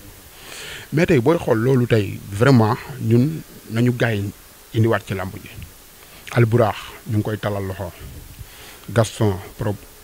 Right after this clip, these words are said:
ñu ngi koy talal loxo. Muy Makan. Yaa ngi dégg? Ñun bàyyiwuñu benn promoteur. Ñun daal dañ leen di xamal ne ñun ñu ngi woon ci làmb ji démb,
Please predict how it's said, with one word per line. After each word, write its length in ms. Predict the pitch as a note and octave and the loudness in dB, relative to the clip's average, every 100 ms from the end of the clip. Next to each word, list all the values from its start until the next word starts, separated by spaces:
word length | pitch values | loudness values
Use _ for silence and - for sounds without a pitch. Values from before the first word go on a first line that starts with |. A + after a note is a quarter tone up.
| - - | -20 -4
ñu 140 | G2+ A2 | 4 6
ngi 60 | |
koy 160 | A2+ A2 | 6 4
talal 300 | G#2+ G#2 G2 | 2 0 0
loxo. 240 | G2 F#2 F2+ - - - - - | -4 -4 -8 -12 -18 -20 -20 -8
Muy 280 | G#2+ G#2+ G#2 | -2 0 2
Makan. 420 | G#2+ G#2+ - F#2+ G2 - - - - - - | 2 2 0 -4 -6 -14 -16 -20 -20 -20 -6
Yaa 80 | A#2+ | 2
ngi 80 | E3 | 6
dégg? 160 | C#3+ - - - - | 4 2 -14 -8 2
Ñun 320 | - C3+ A#2 A2 | 8 8 6 4
bàyyiwuñu 600 | E3 E3+ D#3 C3 A#2+ - - - G#2+ | 10 10 10 8 2 -2 -8 -12 -2
benn 200 | B2+ D#3+ | 0 0
promoteur. 580 | - A#2+ A2 G#2+ G2+ F#2+ - - - - | 0 2 4 2 -4 -10 -14 -20 -18 -4
Ñun 160 | A2 A2+ | 2 4
daal 200 | G#2 G#2 | 2 4
dañ 120 | B2 | 6
leen 140 | B2+ | 6
di 60 | A#2+ | 6
xamal 300 | - A2 G#2 | 6 6 6
ne 80 | G2 | 6
ñun 200 | G#2 D#3 - - - - | 2 0 -4 -18 -18 -6
ñu 140 | A2 A2+ | 4 8
ngi 60 | |
woon 220 | A#2+ A#2+ G#2+ | 10 10 8
ci 80 | |
làmb 200 | G#2+ G2+ G2 | 4 2 2
ji 100 | G2 | 0
démb, 260 | F#2+ A2+ | 4 4